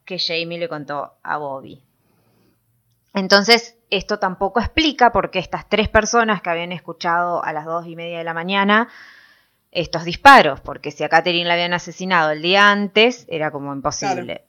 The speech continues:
Speaker 1: Entonces el investigador dice que probablemente los testigos dijeron que escucharon ruidos de explosión. Cuando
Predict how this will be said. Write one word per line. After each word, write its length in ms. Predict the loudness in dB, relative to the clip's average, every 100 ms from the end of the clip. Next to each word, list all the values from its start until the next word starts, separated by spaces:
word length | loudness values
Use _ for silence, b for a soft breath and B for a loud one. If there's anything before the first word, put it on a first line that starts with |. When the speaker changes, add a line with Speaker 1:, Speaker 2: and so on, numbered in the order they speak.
| _
Speaker 1:
Entonces 360 | -6 -2 0 2
el 120 | 2
investigador 640 | 4 2 4 4 4 2
dice 280 | 0 -2 -2
que 80 | -2
probablemente 600 | -2 2 2 2 0 -2
los 140 | -4 -4
testigos 440 | -6 0 4 6
dijeron 280 | 4 2 0
que 60 | -2
escucharon 420 | -2 2 2 2
ruidos 280 | 0 2 0
de 60 |
explosión. 640 | 0 -6 -2 -2 -2 -6 _ b b b b b b 4
Cuando 360 | 4 6 2